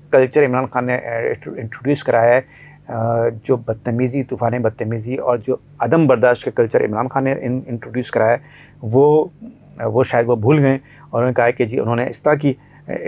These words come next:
पीटीआई ने इस तरह की जो है वो, अ, इनटॉलरेंस का और, अ, जो तशद्दुद है, वायलेंस है, उसकी कभी तरगीब नहीं दी और इस तरह की वो कभी हिमायत नहीं करेंगे। तो इसकी मुकम्मल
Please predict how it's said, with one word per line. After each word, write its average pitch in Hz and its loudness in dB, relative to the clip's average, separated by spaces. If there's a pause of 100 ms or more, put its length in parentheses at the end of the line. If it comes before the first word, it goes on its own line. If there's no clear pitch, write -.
(140)
पीटीआई 135 2
ने 143 0
इस 120 -4
तरह 127 2
की 127 -4
जो 113 0
है 113 -2 (280)
वो, 127 2
अ, 110 -2 (200)
इनटॉलरेंस 139 0
का 139 2
और, 113 0
अ, 117 -6 (1000)
जो 107 -4
तशद्दुद 123 -2
है, 113 0
वायलेंस 117 0
है, - -8 (140)
उसकी 120 -6
कभी 117 -2
तरगीब 117 -2
नहीं 123 -4
दी 123 -4
और - 0
इस - -10
तरह 117 -4
की 117 -12
वो 110 -8
कभी 123 -4
हिमायत 104 -8
नहीं 110 -8
करेंगे। 113 -6
तो 123 -12
इसकी 120 -12
मुकम्मल 117 -6